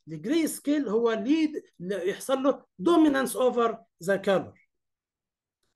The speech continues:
او هزود البرايورتي. شايفين لما زود، لما زود البرايورتي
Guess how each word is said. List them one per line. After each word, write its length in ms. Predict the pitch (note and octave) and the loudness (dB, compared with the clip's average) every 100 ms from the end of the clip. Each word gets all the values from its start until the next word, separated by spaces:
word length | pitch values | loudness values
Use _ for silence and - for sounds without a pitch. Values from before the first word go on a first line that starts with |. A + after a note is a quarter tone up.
| - | -2
او 160 | E3+ D#3+ | 0 2
هزود 640 | E3+ D3+ F3 A#3 C#4 - _ _ _ _ _ _ _ - | 0 2 2 4 2 0 _ _ _ _ _ _ _ -14
البرايورتي. 760 | D3+ G3+ A3+ C#4 C#4 - _ _ _ _ _ _ _ _ _ _ _ _ _ _ _ _ _ _ _ _ _ _ _ _ _ _ _ _ _ | -6 2 4 4 2 -6 _ _ _ _ _ _ _ _ _ _ _ _ _ _ _ _ _ _ _ _ _ _ _ _ _ _ _ _ _
شايفين 300 | - - G3 | -16 -8 -4
لما 140 | F#3 | -2
زود، 380 | E3 E3+ A3 - | 0 0 -2 -4
لما 240 | E3+ E3 | -6 -4
زود 340 | D#3+ F3 A#3 A3+ | -4 2 2 2
البرايورتي 680 | F3+ G3 C4+ D#4 E4 D4+ | 0 2 2 2 -2 -4